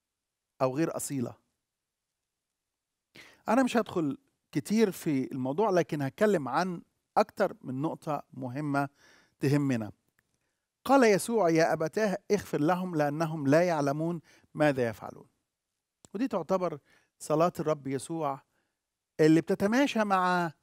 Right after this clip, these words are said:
تعاليم المسيح كله، اللي بتتماشى مع محبته وقبوله للخطاة.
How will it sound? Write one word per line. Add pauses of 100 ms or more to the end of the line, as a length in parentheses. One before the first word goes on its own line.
(180)
تعاليم
المسيح
كله، (1200)
اللي
بتتماشى
مع
محبته
وقبوله
للخطاة.